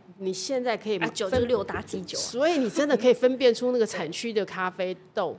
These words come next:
Speaker 2: 嗯，然后还有什么中培、
Speaker 1: 浅焙跟深焙。
Speaker 2: 深焙，对。
Speaker 1: 那那个产区的咖啡豆你怎么区分？
Speaker 2: 闻。
Speaker 1: 你闻得出来哦？
Speaker 2: 先闻。那时候是盲测，有一个东西叫盲测，
Speaker 1: 嗯。
Speaker 2: 就是你要闭着眼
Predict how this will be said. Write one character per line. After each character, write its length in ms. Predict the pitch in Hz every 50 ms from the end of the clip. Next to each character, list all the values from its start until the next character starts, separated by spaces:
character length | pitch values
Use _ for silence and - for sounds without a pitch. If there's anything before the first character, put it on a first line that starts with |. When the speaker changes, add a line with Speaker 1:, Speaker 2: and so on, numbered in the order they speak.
| - - _ _ -
Speaker 2:
嗯， 260 | 226 208 190 170 175
然 80 | 185 190
后 80 | 214
还 140 | 240 240 254
有 80 | 247 240
什 100 | 226 208
么 140 | 190 185 185 -
中 340 | - 302 294 285 294 302 294
培、 480 | - - 214 196 190 190 185 185 190 208 - _ _ _ _ -
Speaker 1:
浅 340 | - - - - - 185
焙 400 | 160 - 220 - 180 170 180 185
跟 140 | 190 208 208
深 180 | 202 - 190 180
焙。 40 | 185
Speaker 2:
深 40 |
焙， 40 | 170
对。 180 | 175 151 - - - - - - - - - _ _ _
Speaker 1:
那 140 | 339 415 403
那 100 | 370 415
个 80 | 403 381
产 200 | - 226 240 220
区 120 | 202 285
的 60 | 320 277
咖 140 | 294 302
啡 80 | 285 294
豆 140 | 285 285 240
你 100 | 214 240
怎 160 | 240 220 165
么 60 | 165
区 220 | 180 - - 208 196
分？ 280 | 165 190 175 175 185 185 - - _ _ _
Speaker 2:
闻。 180 | - 196 196 - - - - _ _ _ _ _ _ _
Speaker 1:
你 60 | -
闻 180 | 220 196 233 285 302
得 80 | 330
出 220 | - - - 294 285
来 60 | 254
哦？ 60 | 233
Speaker 2:
先 120 | 254 247 196
闻。 100 | 196 190 175 170 - - - _ - - - - _ _ _ _ _ _ -
那 100 | 359 330
时 80 | -
候 140 | 262 254 269
是 100 | 269 320
盲 320 | 294 262 226 185 180 190 196
测， 300 | - - - 269 - 190
有 80 | 202
一 20 | 208
个 60 | 226
东 100 | 233 233
西 60 | 240
叫 80 | 233 202
盲 160 | 175 185 165 165 170
测， 180 | - - 240 196
Speaker 1:
嗯。 40 | -
Speaker 2:
就 80 | 226
是 60 | 233
你 80 | 220 202
要 100 | 196 214
闭 220 | - - 285 254 214
着 80 | 196
眼 140 | 185 160 -